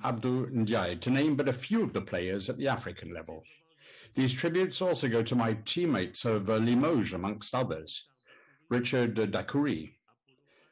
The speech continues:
Apollo Faye, Edouard Murphy, and the coach, the late André Bouffier, with whom we won a French championship,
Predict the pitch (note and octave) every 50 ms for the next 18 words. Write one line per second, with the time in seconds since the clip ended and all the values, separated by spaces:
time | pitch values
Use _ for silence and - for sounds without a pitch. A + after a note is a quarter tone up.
0 | _ _ - A2+ A2 G#2+ - - A2+ G#2+ G2+ G2 G2+ G2+ G#2 - D#3 D#3+ C#3 F#2+
1 | D#2 E2+ E2+ - _ _ _ _ A#2+ _ _ _ _ _ _ _ - - _ _
2 | _ _ _ _ _ B2 B2 A2+ A2 A#2 B2 B2 A#2+ A#2+ B2 C#3 C#3 B2 - -
3 | - D2+ C#2+ - - _ _ _ _ _ _ _ _ _ _ _ _ _ - A#2+
4 | A#2+ A#2+ A#2+ A#2+ - C#3 D3 D#3+ F3+ E3+ - - - - - - - - - -
5 | _ _ _ _ _ - A2+ G#2+ G#2+ A2+ B2 D3 D3 C#3+ - C#3 C#3 C3 A#2+ B2
6 | B2+ B2 A#2+ B2 A#2+ B2 B2+ B2 A2 A2+ G#2+ A2+ A2 A2 C#3+ C#3+ C#3+ C3+ B2+ B2
7 | A#2 B2 C3+ D3 E3 F3 E3+ - - - A#2 A#2 - - - - - E3 F3 F#3+
8 | F#3+ F3+ - - - - - - - E3 D3+ B2+ G#2 F#2+ F2+ - - F2+ - -
9 | _